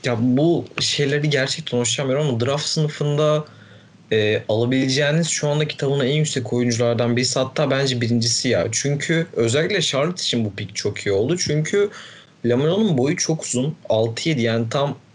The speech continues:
santimetre olarak ne kadar bilmiyorum. İki sıfır beş, iki sıfır dört civarlarında olması lazım. Altı foot yedi idi Amerika ölçümlerine göre ve, e, yani Terry Rozier'la Devonte Graham'i, Ter-,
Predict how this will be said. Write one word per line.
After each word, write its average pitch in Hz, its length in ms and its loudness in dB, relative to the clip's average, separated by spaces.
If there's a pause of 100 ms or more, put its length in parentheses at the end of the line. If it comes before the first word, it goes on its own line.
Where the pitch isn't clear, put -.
(200)
santimetre 143 640 0
olarak 143 280 0
ne 139 120 0
kadar 139 320 0
bilmiyorum. 147 260 -2
İki - 280 -2
sıfır 113 340 -2
beş, 110 380 0
iki 117 160 -2
sıfır - 320 -2
dört 139 200 2
civarlarında 104 500 2
olması 95 360 0
lazım. 95 280 0
Altı 113 280 0
foot 127 320 -4
yedi 123 120 0
idi 139 120 0
Amerika 107 400 0
ölçümlerine 104 680 2
göre 123 340 2
ve, 165 220 2 (600)
e, 110 80 2
yani 123 360 0
Terry 135 160 0
Rozier'la 156 420 2
Devonte 135 360 0
Graham'i, 147 520 0 (540)
Ter-, 127 240 2